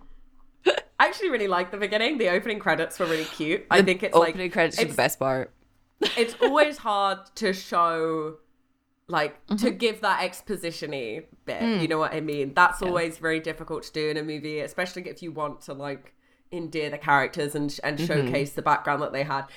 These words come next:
Speaker 1: So doing it with, like, these nice illustrations, like it's set like a calendar, was, yeah, I really liked it. I thought, "Oh, this
Speaker 2: Mm-hmm.
Speaker 1: is great." I was, like, really excited for the rest of the movie after seeing that, and then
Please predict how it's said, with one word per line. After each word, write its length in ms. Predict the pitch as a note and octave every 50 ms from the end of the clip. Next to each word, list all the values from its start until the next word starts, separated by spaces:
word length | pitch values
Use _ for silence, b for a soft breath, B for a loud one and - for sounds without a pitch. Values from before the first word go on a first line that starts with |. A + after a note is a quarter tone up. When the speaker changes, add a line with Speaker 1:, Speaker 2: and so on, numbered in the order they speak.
| B B
Speaker 1:
So 160 | - - A3 G#3+
doing 360 | - A#3+ A3+ A3 A3+ A3 A3
it 160 | G#3+ G3 F#3 F#3
with, 200 | F#3 F#3 F3+ F3+
like, 340 | F3+ E3+ D#3 D#3 - - E3+
these 280 | D#3+ E3+ E3+ E3 D#3 D#3+
nice 380 | E3+ E3 D#3+ D#3+ D#3+ D#3+ -
illustrations, 840 | - D#3+ D#3+ D3+ D3 - - - D#3 D3+ D3+ D3 - D#3+ D3+ D3 C#3+ D3
like 260 | D3 C#3 C#3+ C#3+ -
it's 160 | C#3 C#3 - -
set 280 | - E3+ C#3 B2+ -
like 180 | - D3 C#3+ -
a 60 | D3
calendar, 720 | C#3+ - - D#3+ D3+ D3+ D#3+ D#3+ E3 - F#3 F#3+ G3 G3 F#3
was, 400 | F3 E3 D#3+ D3+ D3 D3 - - b b b b b _
yeah, 280 | - D4+ C#4+ F#3+ D#3 - -
I 120 | - F#3+ G3
really 360 | F#3+ F3+ F3 F3+ F3+ E3+ E3+
liked 280 | D#3+ D#3 D3+ - -
it. 100 | G#3 G3+ -
I 80 | -
thought, 300 | F#3 - D#3 D3+ D3+ D#3+ -
"Oh, 200 | A3+ D4+ B3 G3+
this 140 | F#3 F3+ F3
Speaker 2:
Mm-hmm. 80 | E3+ F3
Speaker 1:
is 60 | E3
great." 320 | - F4+ G#4 D#4+ F#3 D3+ -
I 120 | - F#3
was, 140 | F#3+ F#3+ F#3+
like, 200 | G3 F#3 F3 - D#3+ D#3+
really 240 | F3 F3+ F3 F3+ F3
excited 420 | - - - F3 E3+ E3 E3+ E3
for 80 | - E3+
the 100 | D#3 D3+
rest 200 | D3+ D#3+ D#3 -
of 80 | D3 D3
the 60 | D#3
movie 180 | E3 F3 F3 B2+
after 240 | A2 B2 - - C#3
seeing 300 | C3+ - C#3+ C3 B2 A2+
that, 200 | A#2 A#2+ A#2+ G#2+
and 100 | - D3+
then 300 | C#3+ A#2 A2 F2+ D2+ -